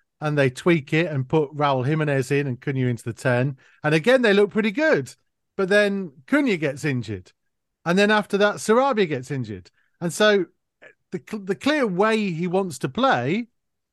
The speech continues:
he hasn't really been able to do for the last month or so. And I don't know whether there's an element of still trying to fit people into that specific way of playing because Mateus Nunes has stayed on that left-hand side and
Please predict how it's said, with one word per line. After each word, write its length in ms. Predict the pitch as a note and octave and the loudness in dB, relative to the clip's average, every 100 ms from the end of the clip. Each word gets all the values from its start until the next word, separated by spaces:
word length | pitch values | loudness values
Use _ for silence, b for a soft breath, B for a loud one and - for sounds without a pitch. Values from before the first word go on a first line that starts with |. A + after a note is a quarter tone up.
| - | -4
he 60 | C#4 | -2
hasn't 220 | B3+ G3 | 0 0
really 160 | G#3+ | 0
been 160 | G3+ G#3 | 2 0
able 140 | A3 | 0
to 80 | G3+ | -2
do 320 | G3 D4+ D4 | -4 -2 -2
for 100 | G3+ | -4
the 80 | E3+ | -4
last 240 | C#3 A#2+ - | -4 -4 -4
month 260 | B2 B2+ | -6 -6
or 80 | A#2 | -12
so. 240 | - G2 F#2 _ _ _ _ _ - | -12 -14 -16 _ _ _ _ _ -4
And 140 | F3+ | 0
I 60 | G#3+ | 0
don't 240 | G#3 A3+ | 0 -2
know 180 | A3 G#3 | 0 -2
whether 480 | G3+ G3+ G3 F#3+ D#3 | 0 -2 -2 -2 -6
there's 320 | - F#3 E3 D3+ | -12 -6 -4 -2
an 100 | D#3+ | -2
element 380 | D#3+ D#3 D3 | -2 -2 -4
of 280 | E3 C3+ B2+ _ _ _ _ _ | -6 -8 -8 _ _ _ _ _
still 380 | - - G#3 G#3 | -18 0 2 2
trying 300 | - F#3+ F3+ | 2 -2 0
to 100 | D3+ | -2
fit 400 | - - F#3 - | -4 -4 -4 -2
people 340 | F3 D3+ D#3 | -4 -2 -2
into 380 | D3+ D3 C3+ C#3 | 0 -2 -4 -6
that 300 | A2+ D#3+ - | -2 -4 -6
specific 360 | - B2+ D#3 D3 | -14 -8 -6 -4
way 200 | C#3+ B2+ | -2 -2
of 100 | B2 | -2
playing 460 | E3 F3 G#3 A#3+ | -2 0 0 -4
because 500 | A3 C#3 - C3+ B2+ _ b b - | -8 -10 -4 -4 -4 _ b b -12
Mateus 400 | B2+ D3+ C3 C#3+ | -6 -2 -2 0
Nunes 280 | C3 A#2+ | -2 -4
has 100 | - | -6
stayed 480 | - - E3 F3+ G3 | -14 -4 -2 0 0
on 180 | F#3+ F3+ | 0 0
that 200 | F3+ E3+ | -2 -4
left-hand 460 | F3+ E3 - E3 D#3+ | -6 -8 -6 -8 -6
side 400 | - E3+ F3 D#3 | -4 -2 -2 -2
and 160 | C3+ | -6